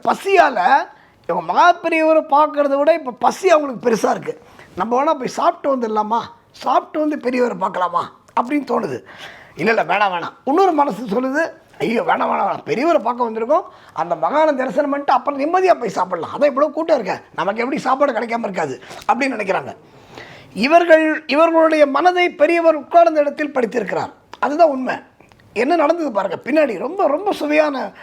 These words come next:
ஒரு மெய்சிலிருக்கக்கூடிய அற்புதமான ஒரு விஷயம். இப்போ இவங்க ரெண்டு பேரும் இந்த கியூல நிக்கிறாங்க மகா பெரியவரை பார்க்கறதுக்கு.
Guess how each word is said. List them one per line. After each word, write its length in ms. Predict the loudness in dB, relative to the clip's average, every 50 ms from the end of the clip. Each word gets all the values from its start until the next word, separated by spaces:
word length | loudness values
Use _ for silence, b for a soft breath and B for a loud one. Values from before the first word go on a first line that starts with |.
| B B B
ஒரு 200 | -6 -4 -2 0
மெய்சிலிருக்கக்கூடிய 800 | 0 0 0 0 0 -2 -2 -2 -2 -6 -8 -6 -6 -4 -2 0
அற்புதமான 600 | 0 0 -2 -4 -4 0 0 2 2 2 0 0
ஒரு 120 | -2 -4
விஷயம். 420 | -4 -4 -4 -4 -6 -8 -8 -12 -20 _ _ _ -20 -20 -20 -20 -20 -20 -20 -20 -20 -20 -20 -20 -18 -10 -6
இப்போ 480 | -6 -2 2 6 8 8 8 8 6 B B B B B B B B
இவங்க 240 | 0 2 2 4 4
ரெண்டு 200 | 2 2 2 2
பேரும் 220 | 2 2 0 0
இந்த 80 | -2 -2
கியூல 180 | 0 2 2
நிக்கிறாங்க 480 | 2 2 0 0 0 0 0 -2 -6 -10 -8 -4
மகா 220 | 0 2 2 2
பெரியவரை 300 | 2 0 -4 -4 -4 -4 -2
பார்க்கறதுக்கு. 500 | 0 0 0 -2 -4 -8 -10 -12 -14 -16